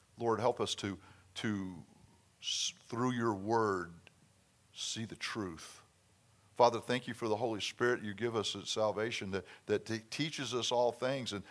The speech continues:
and lifts Jesus up. Help us to depend on, upon the Holy Spirit and to,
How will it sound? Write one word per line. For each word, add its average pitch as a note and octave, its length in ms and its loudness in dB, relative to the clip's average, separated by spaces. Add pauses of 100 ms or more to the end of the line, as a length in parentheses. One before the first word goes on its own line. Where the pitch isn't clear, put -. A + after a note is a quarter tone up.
(140)
and G2+ 140 -8
lifts C3 220 2
Jesus A#2 500 -4
up. B2 420 4 (240)
Help C#3+ 280 2
us A#2+ 160 0
to A2+ 120 -8
depend B2 400 -2
on, A2+ 120 0
upon A2+ 280 0
the G2 80 -2
Holy A#2 280 -4
Spirit G2 440 -2
and F#2 140 -6
to, F#2+ 100 -6